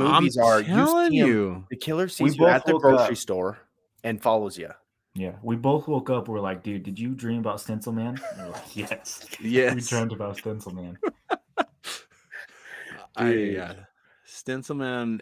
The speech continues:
Speaker 1: is still a figure that will live in infamy in my, in my brain.
Speaker 2: Wow.
Speaker 3: Yeah, it's,
Speaker 1: So
Speaker 3: it's
Speaker 1: he haunts
Speaker 3: glued
Speaker 1: me.
Speaker 3: in there.
Speaker 2: That's
Speaker 1: It's definitely
Speaker 2: amazing.
Speaker 1: glued in there.
Speaker 2: Well,
Speaker 1: So
Speaker 2: that's freaky.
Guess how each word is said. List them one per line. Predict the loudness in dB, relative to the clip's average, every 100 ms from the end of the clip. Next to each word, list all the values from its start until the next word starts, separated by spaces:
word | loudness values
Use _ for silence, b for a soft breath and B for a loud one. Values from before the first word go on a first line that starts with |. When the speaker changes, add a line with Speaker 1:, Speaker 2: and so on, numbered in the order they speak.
| -8
Speaker 1:
is | -8 -8
still | -12 -4 -2 0 -2 -4
a | -8
figure | -8 -8 -4 -2 -2
that | -2 -6
will | -6 -8 -8
live | -8 -8 -12 _ b b b b b _ _ _ -10
in | -8
infamy | -6 -8 -8 -8 -8
in | -8
my, | -8 -8 -12 -18 b b
in | -12
my | -10 -10
brain. | -10 -10 -10 -14 _ -16
Speaker 2:
Wow. | -12
Speaker 3:
Yeah, | -8
it's, | -8 -8
Speaker 1:
So |
Speaker 3:
it's | -8
Speaker 1:
he | -8
haunts | -6
Speaker 3:
glued | -4 -2 -2
Speaker 1:
me. |
Speaker 3:
in | -4
there. | -4 -6 -10 -16 b b _
Speaker 2:
That's | -8
Speaker 1:
It's | -8 -6
definitely | -6
Speaker 2:
amazing. | -6 -6 -6
Speaker 1:
glued | -6 -6 -6
in | -6
there. | -6 -8 -12 _ _ _ _ _ b b b _ _ -20 -6
Speaker 2:
Well, | -4 -2
Speaker 1:
So |
Speaker 2:
that's | -4 -8 -14
freaky. | -16 -12 -12 -12